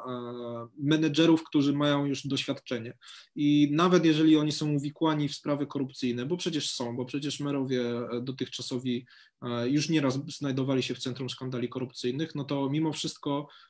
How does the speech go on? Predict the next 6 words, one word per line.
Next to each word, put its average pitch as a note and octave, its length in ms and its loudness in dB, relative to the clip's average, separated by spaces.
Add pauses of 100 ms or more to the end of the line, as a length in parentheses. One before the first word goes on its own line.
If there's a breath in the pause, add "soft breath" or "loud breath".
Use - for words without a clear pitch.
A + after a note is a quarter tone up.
oni C#3+ 200 -2
są D3 180 -2
w C#3 40 -4
stanie C3+ 380 -2
zaoferować C3 1000 -2
funkcjonowanie, C3 960 -4